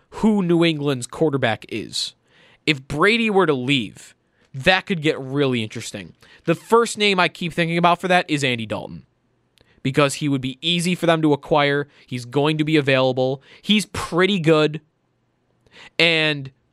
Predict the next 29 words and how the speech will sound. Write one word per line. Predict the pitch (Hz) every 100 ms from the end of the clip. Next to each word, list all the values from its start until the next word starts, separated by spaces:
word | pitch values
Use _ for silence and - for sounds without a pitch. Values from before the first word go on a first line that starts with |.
| _ _ _ _ _ _ _ _ _ _
they're | 143 180 180 -
still | - 190
trying | - 202 175 147
to |
win. | 127 120 156 - _
So | -
that | 175 170
makes | 165 -
sense. | 143 98 -
And |
he's | 202
still, | - 240 233 220 - _ _
he's | 226
still | - 208
relatively | 156 175 180 185 160 160
young | 143 143 151
for | 147
a | 139
quarterback. | 135 147 147 147 147
What | 139
is | 113
Dalton, | 107 - 101
like, | 101
thirty-one | - 151 139 131 131 131
years | 135 131
old, | 131 135
thirty-two | 139 127 123 131
years | 123 123
old? | 123 123 131